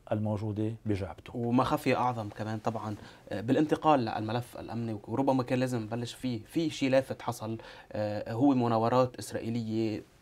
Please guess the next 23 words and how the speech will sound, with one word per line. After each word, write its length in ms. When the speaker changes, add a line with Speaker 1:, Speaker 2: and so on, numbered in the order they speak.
Speaker 2:
تسمى 420
شمس 320
زرقاء 480
تحاكي 360
حربًا 380
على 160
لبنان، 500
آه، 260
أجريت 400
بالأراضي 360
القبرصية. 640
آه، 220
بعده 240
الإسرائيلي 500
ما، 160
ما 120
عم 120
يقدر 200
ينام 420
غير 240
لحتى 340
يعمل 440
يمكن 220